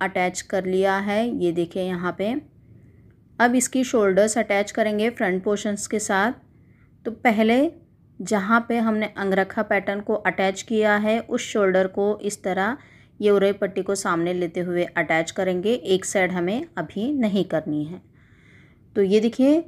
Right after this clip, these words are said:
जो अंगरखा है वहाँ पे अटैच कर लिया। जहाँ पर प्लीट्स आएंगी उस साइड में बैक साइड का जो पोर्शन है उसके ऊपर ये जो हमने हाफ मीटर का फैब्रिक लिया था तो यहाँ पर थ्री इंच की विड्थ में मैंने प्लीट्स बनाते हुए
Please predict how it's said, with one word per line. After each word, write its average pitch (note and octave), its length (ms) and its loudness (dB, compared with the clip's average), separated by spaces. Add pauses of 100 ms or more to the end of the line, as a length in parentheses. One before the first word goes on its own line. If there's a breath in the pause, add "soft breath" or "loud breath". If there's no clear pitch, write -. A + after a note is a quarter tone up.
(160)
जो G3+ 180 2
अंगरखा F#3+ 500 0
है G#3 240 0
वहाँ G3 280 0
पे F#3+ 140 -4
अटैच E3 400 -2
कर F#3+ 200 -2
लिया। A3 420 2
जहाँ A3 420 0
पर B3 140 2
प्लीट्स A3+ 440 -2 (100)
आएंगी F3 640 2 (520 soft breath)
उस C4+ 160 2
साइड F#3 320 2
में G3 260 0
बैक F#3 260 2
साइड G#3 280 0
का A3 140 -2
जो G#3+ 160 -2
पोर्शन F#3 540 -4
है E3+ 200 -2 (300)
उसके G3+ 400 -4
ऊपर F#3+ 560 0
ये G3 180 4
जो A#3 140 0
हमने B3 260 2
हाफ G3+ 360 2
मीटर G#3 160 0
का G#3 140 0
फैब्रिक F#3 520 -4
लिया G3+ 260 2
था F#3+ 300 -2 (580 soft breath)
तो G#3+ 60 2
यहाँ G3+ 240 0
पर G#3 140 0
थ्री B3+ 320 2
इंच B3 200 2
की A#3 180 -4
विड्थ A3 340 -2
में G3+ 140 -2
मैंने G#3 260 -2
प्लीट्स G#3+ 520 -2
बनाते F3 540 2
हुए G3 320 0